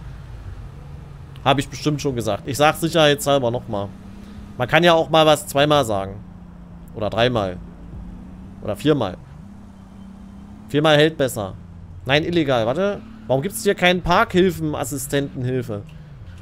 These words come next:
Ist doch blöd. Genau. Wie sollen denn hier reiche S-U-V-Fahrer einparken vernünftig, wenn's da keine Parkhilfe gibt?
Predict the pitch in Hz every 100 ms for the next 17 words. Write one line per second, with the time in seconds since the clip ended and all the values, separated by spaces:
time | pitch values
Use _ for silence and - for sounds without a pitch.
0 | - - - 113 - 147 143 - - -
1 | - - 127 104 - - - - - -
2 | - - - - 117 131 151 160 151 151
3 | 143 165 175 151 - 160 147 180 165 160
4 | 156 156 190 180 151 147 123 123 120 139
5 | - 131 117 131 123 135 127 127 123 120
6 | 123 120 120 110 107 101